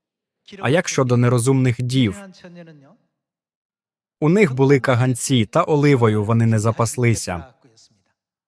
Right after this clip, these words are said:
Брати і сестри, чи може каганець бути корисним, якщо в ньому немає оливи?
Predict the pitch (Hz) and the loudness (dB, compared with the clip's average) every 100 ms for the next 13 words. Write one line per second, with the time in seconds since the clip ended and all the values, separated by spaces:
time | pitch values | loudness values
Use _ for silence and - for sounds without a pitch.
0 | _ _ _ _ _ _ _ _ 180 123 | _ _ _ _ _ _ _ _ -10 -2
1 | 135 131 147 135 - 147 107 95 92 - | 0 2 0 0 0 0 0 -4 -6 -4
2 | 156 160 151 143 143 131 160 151 117 117 | 0 2 0 0 -2 -2 -2 -2 -4 -2
3 | 123 117 - 127 131 113 107 92 - - | -2 -2 -2 0 0 0 -4 -6 -10 -14
4 | - 131 - 135 135 135 123 120 127 123 | -6 -4 -2 -2 0 2 2 2 2 2
5 | 117 117 131 135 120 90 | 0 0 0 2 2 -2